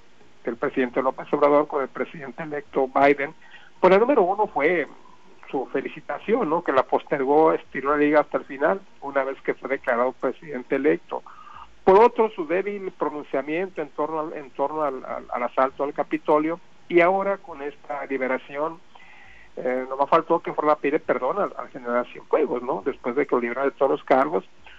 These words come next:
faltó ya decirle, "Señor, perdone, dispense, no lo vamos a molestar, siga con su vida normalmente". Evidentemente todo esto va a causar algún efecto en su relación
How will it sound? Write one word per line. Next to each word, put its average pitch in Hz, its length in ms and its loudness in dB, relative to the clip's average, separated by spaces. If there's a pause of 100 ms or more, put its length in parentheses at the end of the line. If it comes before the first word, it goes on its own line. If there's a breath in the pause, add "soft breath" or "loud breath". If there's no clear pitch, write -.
(280 loud breath)
faltó 127 300 2
ya 139 80 6
decirle, 131 460 0
"Señor, 127 340 -2
perdone, 123 400 0
dispense, 143 560 -4
no 139 120 0
lo 131 120 2
vamos 127 280 2
a 139 40 2
molestar, 131 520 0
siga 131 220 2
con 131 200 -10
su - 120 -12
vida 127 220 4
normalmente". 139 720 0 (560 loud breath)
Evidentemente 220 760 4
todo 202 400 4
esto 175 380 -2
va 139 160 4
a 139 60 0
causar 135 360 -2
algún 131 240 -6
efecto 127 400 -8
en 127 80 -4
su 120 240 -12
relación 127 580 -4